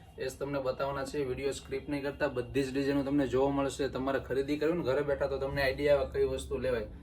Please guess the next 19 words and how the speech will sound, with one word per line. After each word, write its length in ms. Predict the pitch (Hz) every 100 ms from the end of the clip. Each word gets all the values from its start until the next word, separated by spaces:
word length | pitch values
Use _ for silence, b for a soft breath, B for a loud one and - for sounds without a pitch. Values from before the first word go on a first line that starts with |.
| B - - - -
ફર્સ્ટ 320 | 151 147 165
છે 100 | -
ને, 140 | 180 156
તમને 240 | 151 147
એક 180 | - -
પીસ 200 | 151 -
એમનો 300 | 151 151 143 -
બતાવું. 360 | 135 131 143 135
જો, 120 | 147
કેટલોગ 440 | 131 143 139 151 -
પીસ 280 | 151 147
આવશે 220 | 139 - 147
આખો 260 | 139 151
યુનિક, 340 | 135 135 160 - - - - - - - - 143
અત્યારે 560 | 135 165 160 170 170 165
લોન્ચ 300 | 143 156 156
થયેલો 360 | - 156 160
જ 40 | -
છે. 200 | -